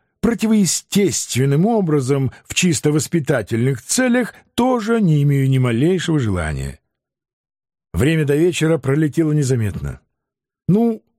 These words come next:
успел перекусить, заглянуть на конюшню, вычистить араба, зарядить серебром пистолеты, проверить саблю и бебут. Вроде и всех делов.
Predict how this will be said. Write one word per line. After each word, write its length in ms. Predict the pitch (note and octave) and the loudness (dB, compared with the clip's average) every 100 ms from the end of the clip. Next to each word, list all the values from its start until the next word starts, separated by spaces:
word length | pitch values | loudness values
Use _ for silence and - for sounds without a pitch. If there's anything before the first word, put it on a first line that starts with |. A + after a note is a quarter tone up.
| _ | _
успел 380 | E3 - G#3+ F3+ | -4 0 0 0
перекусить, 680 | C3+ A#2+ G2+ - G2+ F#2 - _ _ - | -2 -2 -4 -2 -2 -2 -14 _ _ -4
заглянуть 600 | A2 D#3 E3 F#3+ G#3 C#3+ | 0 2 2 2 0 -2
на 100 | D#3 | -2
конюшню, 640 | C#3 C#3 D#3+ C#3+ D3+ D3+ | 0 0 0 0 0 0
вычистить 580 | D#3 G3+ E3 C3 C3 A#2 | 2 0 -2 -2 -2 -2
араба, 680 | A#2 A#2 C#3+ C3+ C#3 C3 A2 _ _ - | -2 0 -2 -2 -2 -4 -8 _ _ -2
зарядить 500 | C#3 F3 D#3+ G#3 - | 0 0 0 0 0
серебром 500 | E3 D3+ C#3 F3 D#3 | 0 0 0 0 0
пистолеты, 840 | F3 C3+ C#3+ A#2 G2 - G2 F#2+ - - | -2 0 -2 0 -2 -2 -4 -4 -8 -2
проверить 500 | D#3 D#3 D#3+ D3+ C3+ | 0 2 0 0 -4
саблю 640 | - D3 F#3 F#3 F#3+ G3+ - | -2 0 0 0 0 -2 -2
и 100 | G#3+ | -2
бебут. 720 | B2+ G#2+ G2+ G#2 G2+ - _ _ - | 0 -2 -2 -4 -6 -10 _ _ -6
Вроде 720 | E2 G#2 C#3 G3 F#3 G3 G3 | -2 0 2 0 0 -2 0
и 200 | D#3 D3 | -2 -2
всех 340 | - E3+ D3+ | -2 -2 0
делов. 500 | D#3 F#3 E3+ - | 0 0 -2 -6